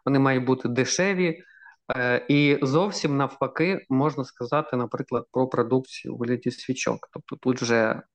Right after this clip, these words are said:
там собівартість цієї ємності, вона не дуже впливає на загальну собівартість,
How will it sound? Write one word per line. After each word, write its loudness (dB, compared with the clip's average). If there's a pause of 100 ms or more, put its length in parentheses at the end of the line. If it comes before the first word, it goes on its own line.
там -8
собівартість 2
цієї 0
ємності, 0
вона 2
не 4
дуже 0
впливає -2
на -4
загальну -4
собівартість, -6